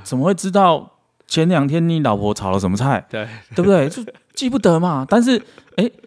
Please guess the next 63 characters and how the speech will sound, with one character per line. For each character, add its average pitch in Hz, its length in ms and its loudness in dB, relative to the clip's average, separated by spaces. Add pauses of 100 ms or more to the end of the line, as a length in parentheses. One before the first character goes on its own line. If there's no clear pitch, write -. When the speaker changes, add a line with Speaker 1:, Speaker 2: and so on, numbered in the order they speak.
(100)
Speaker 1:
如 196 140 -2
果 240 140 4
有 160 160 -2
一 220 40 -2
天 214 160 -4
换 233 200 0
成 185 100 0
是 226 120 2
你 202 120 2
炒， 131 320 -6
你 139 80 -4
就 190 80 2
会 226 80 4
记 233 140 -4
得 165 100 -2
啊， 165 80 -2
你 160 80 -6
就 226 140 -4
说： 214 100 -2
Speaker 2:
你 214 300 0
这 185 80 -2
个 233 60 4
好 - 0 -
危 - 0 -
险， - 40 4
Speaker 1:
“我 247 60 2
炒 147 240 0
了 156 120 -4
什 151 80 -6
么 131 120 -4
菜？” 175 180 2
Speaker 2:
这 165 80 0
个 - 100 -6
时 165 140 0
候 196 140 -2
忘 165 120 -4
记 - 260 -8
炒 170 220 0
什 175 140 -8
么 170 120 -2
菜。 - 260 -2 (320)
好 117 160 -4
了， 127 160 -4
应 139 80 -10
该 139 100 -4
OK， 131 340 -4
这 127 140 -2
还 107 160 0
OK。 117 300 -6 (600)
Speaker 1:
对 220 80 4
不 220 60 2
对？ 214 160 4
Speaker 2:
好 113 140 2
吃 139 200 -8
就 127 120 -8
好 104 100 -10
吃， - 240 -16
好 92 100 -18
吃。 - 20 -20
Speaker 1:
对， 240 120 2
对， 233 180 2
所 240 140 2
以 214 100 -2